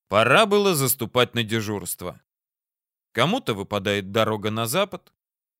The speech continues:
кому-то приходится довольствоваться отступными. Действительность сурова. Олейника я отпустил. Да,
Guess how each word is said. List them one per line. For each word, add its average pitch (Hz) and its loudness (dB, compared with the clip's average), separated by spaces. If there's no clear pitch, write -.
кому-то 147 0
приходится 190 -2
довольствоваться 120 0
отступными. 110 -4
Действительность 120 -2
сурова. 113 -2
Олейника 190 2
я 123 4
отпустил. 92 -8
Да, 147 0